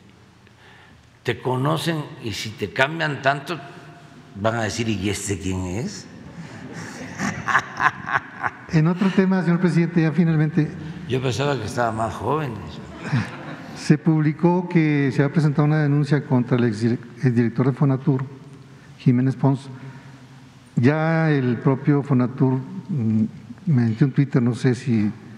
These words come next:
Speaker 2: si sea oficial o no, afirmó que no era cierto. ¿Qué información tiene al respecto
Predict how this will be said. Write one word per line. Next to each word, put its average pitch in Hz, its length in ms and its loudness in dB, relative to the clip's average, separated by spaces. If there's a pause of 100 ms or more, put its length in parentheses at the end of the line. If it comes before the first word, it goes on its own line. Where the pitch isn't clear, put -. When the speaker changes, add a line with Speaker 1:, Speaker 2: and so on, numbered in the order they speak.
(420)
Speaker 2:
si 131 80 0
sea 131 180 4
oficial 131 420 2
o 131 80 4
no, 131 300 2 (540)
afirmó 127 260 4
que 156 80 2
no 143 80 4
era 156 100 2
cierto. 165 380 2 (680)
¿Qué 185 80 8
información 170 440 2
tiene 170 200 4
al 160 60 2
respecto 127 520 0